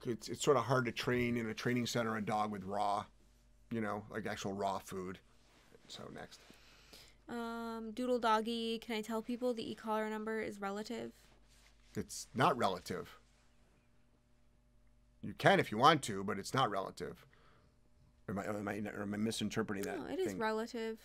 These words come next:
Speaker 2: It depends on the situation.
Speaker 1: Oh, oh, oh, rel-, okay. So it's, okay, so it's relative and, and irrelative. In other words,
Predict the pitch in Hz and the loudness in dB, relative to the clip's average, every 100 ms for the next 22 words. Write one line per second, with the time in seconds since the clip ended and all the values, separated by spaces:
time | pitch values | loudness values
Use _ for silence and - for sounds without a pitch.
0 | - 233 240 269 262 269 254 254 254 262 | -18 -14 -8 -6 -6 -6 -8 -8 -10 -12
1 | 254 - 208 156 147 175 185 175 139 151 | 2 12 12 12 12 12 12 12 12 10
2 | 135 139 135 113 110 - 127 120 - - | 8 4 2 2 4 8 8 6 0 -6
3 | - - - - 139 135 117 - 123 117 | -10 -20 -20 -4 -2 2 2 4 4 2
4 | - - 131 139 170 202 202 170 139 151 | 0 -4 6 12 12 12 10 10 8 8
5 | 160 139 143 127 113 104 - 98 104 127 | 6 8 10 10 10 6 2 0 4 6
6 | 135 135 123 120 | 8 10 10 8